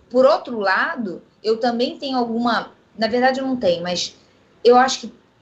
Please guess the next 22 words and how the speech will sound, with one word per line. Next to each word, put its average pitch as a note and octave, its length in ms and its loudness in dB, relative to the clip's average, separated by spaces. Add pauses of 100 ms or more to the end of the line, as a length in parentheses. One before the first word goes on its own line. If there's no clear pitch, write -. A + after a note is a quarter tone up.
poderia B3+ 500 2
haver, A3 400 0
se, G#3+ 300 -8
se - 160 -10
não A3 200 -4
tivesse A#3 360 -4
havido G#3 300 -2
esse G#3 160 -4
aparelhamento G3+ 680 -2
tão G#3 260 -4
forte G3 380 -2
na F#3 100 -6
Polícia F3+ 420 -8
Federal, A#3+ 580 2 (260)
um C4 100 0
avanço C#4+ 480 0
das C#4 180 0
investigações C4+ 760 -6
sobre B3 180 -2
o - 60 -8
clã C4 240 0
Bolsonaro. C4 840 0